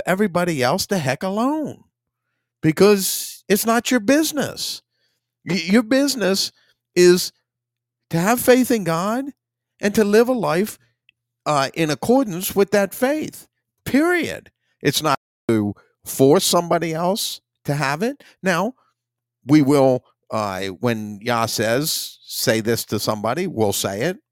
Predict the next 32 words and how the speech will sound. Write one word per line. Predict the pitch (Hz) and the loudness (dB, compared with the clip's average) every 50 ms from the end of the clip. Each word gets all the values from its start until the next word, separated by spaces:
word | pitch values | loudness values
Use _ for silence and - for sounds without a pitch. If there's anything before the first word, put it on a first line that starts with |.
| _ | _
but | - - - - | -6 -4 -2 -2
then | - 107 104 | -2 -2 -2
we'll | 101 - 104 | -4 -4 -4
turn | - 117 107 107 107 | -2 -2 -2 -2 -2
and | 104 104 104 | -4 -4 -4
we'll | 104 104 | -4 -4
leave | 98 104 107 98 | -4 -4 -4 -4
it | 104 95 | -6 -4
alone, | 95 104 143 190 233 233 190 | -4 -4 -4 -4 -4 -6 -8
because | 113 98 - - 117 107 110 | -10 -8 -4 -4 -4 -4 -4
if | 117 107 - | -6 -6 -6
you | 131 139 | -4 -2
don't | 151 165 156 | -2 -4 -4
wanna | 156 160 151 139 | -8 -8 -8 -6
hear | 123 143 151 185 208 | -4 -4 -4 -2 -4
it, | 240 269 - _ _ _ _ _ _ _ _ _ _ _ _ _ _ _ | -4 -8 -10 _ _ _ _ _ _ _ _ _ _ _ _ _ _ _
I'm | 120 123 | -4 -2
not | 143 151 156 - | 0 -2 -2 -2
gonna | 151 151 143 139 131 | -2 -2 -2 -2 -4
continue | - - 117 98 107 - - 180 214 233 240 202 104 98 98 113 165 - _ _ _ _ _ _ _ _ _ _ _ _ _ _ _ _ _ _ _ _ - - | -4 -6 -8 -8 -8 -6 -4 -4 -2 -2 -2 -4 -4 -4 -4 -6 -8 -10 _ _ _ _ _ _ _ _ _ _ _ _ _ _ _ _ _ _ _ _ -12 -8
and | 113 117 110 95 | -6 -6 -4 -2
give | 135 170 185 185 | 0 -2 0 0
you | 180 117 117 | -2 -2 -2
what | 110 131 131 - - | 0 -2 -2 -2 -2
you | 117 | -2
don't | 113 110 113 | -2 -2 -2
wanna | 113 113 107 98 | -4 -6 -6 -6
hear, | 95 - 175 208 233 - 95 104 160 - - - - - _ _ - | -6 -6 -4 -4 -4 -4 -4 -6 -8 -10 -14 -20 -20 -20 _ _ -2
'cause | - 156 127 | 0 2 2
I'm | 143 131 135 | 2 0 0
just | 120 131 123 - | 0 -4 -4 -2
wasting | 104 110 123 127 113 - - 127 123 123 117 113 | 0 0 0 0 0 -2 -4 -4 -6 -6 -8 -10